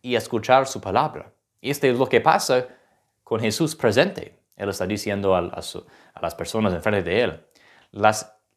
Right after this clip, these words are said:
los profetas estaban esperando eso, y ahora yo estoy aquí. Ustedes pueden ver a mí,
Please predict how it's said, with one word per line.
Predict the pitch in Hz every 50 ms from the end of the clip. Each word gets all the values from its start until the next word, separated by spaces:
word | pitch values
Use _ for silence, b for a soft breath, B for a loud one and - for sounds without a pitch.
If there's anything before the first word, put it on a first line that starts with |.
| _ _ _ _ _
los | - 113 107 107 104 -
profetas | - - 101 98 139 156 151 117
estaban | 107 - 117 104 101
esperando | 98 117 - - - 113 95 107 123 147 147 120 101
eso, | 117 151 151 - - 73 73 - - _ _ _ _ _ _
y | - 113
ahora | 113 123 143 160 165 160 151 147 - -
yo | 135 147 151
estoy | 151 151 - - 151 147
aquí. | 147 139 - 196 190 143 - - _ _ _ _ _ _ _ _ _ _ _ _ _ _ _ -
Ustedes | 113 107 - 135 127 120
pueden | - - 131 127 123 113
ver | 113 127 151 143 107
a | 92 95 104
mí, | 139 156 117 82 - _